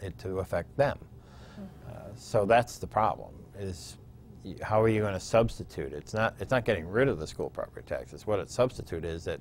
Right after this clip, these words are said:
Speaker 1: creates all the hubbub, and that's why you have a difficult time doing it.
Speaker 2: Mm-hmm.
Speaker 1: And even with our plan, we've had to make accommodations over the last three years to, you know, try to take care of some screaming <laughs> segment of society. Uh, for instance, the doctors.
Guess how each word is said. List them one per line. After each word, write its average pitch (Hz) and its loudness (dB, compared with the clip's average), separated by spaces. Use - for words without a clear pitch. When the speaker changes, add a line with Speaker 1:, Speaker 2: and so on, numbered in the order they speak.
Speaker 1:
creates 90 -2
all 85 0
the 73 -6
hubbub, 85 0
and 78 -6
that's 90 -8
why 85 0
you 85 -2
have 80 -4
a 78 -16
difficult 78 -10
time 76 -6
doing 90 -6
it. - -14
Speaker 2:
Mm-hmm. - -12
Speaker 1:
And 104 -2
even 113 2
with 95 -2
our 110 6
plan, 87 -2
we've 87 -2
had 92 2
to 85 -4
make 85 -4
accommodations 85 -4
over 82 -2
the 80 -4
last 78 -4
three 76 -8
years 90 -2
to, 76 -6
you 73 -8
know, 71 -8
try 87 -8
to 78 -4
take 87 -2
care 101 2
of - -4
some 95 0
screaming 101 0
<laughs> - 6
segment 127 6
of 120 4
society. 95 2
Uh, 87 -2
for - -2
instance, 92 -4
the 80 -6
doctors. 92 -2